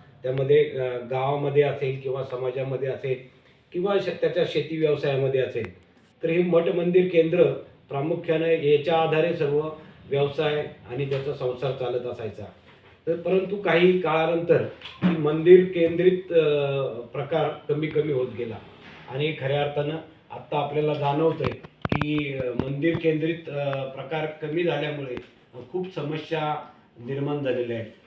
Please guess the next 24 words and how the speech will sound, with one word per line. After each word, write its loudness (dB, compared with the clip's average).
धार्मिकतेकडे, 0
अ, -8
लोक -6
वेगळ्या 0
दृष्टीने 0
पाहू -4
लागलेली -4
आहेत. -6
त्यामुळं -2
पुन्हा 0
एकदा 0
मंदिरा 0
केंद्रित -2
आपण -6
पुन्हा -4
समाजाला -4
नेण्यासाठी, -10
कारण -2
प्रामुख्यानं -4
आपण -6
पाहतो -8
की -8
मंदिरामध्ये 0
जेव्हा 2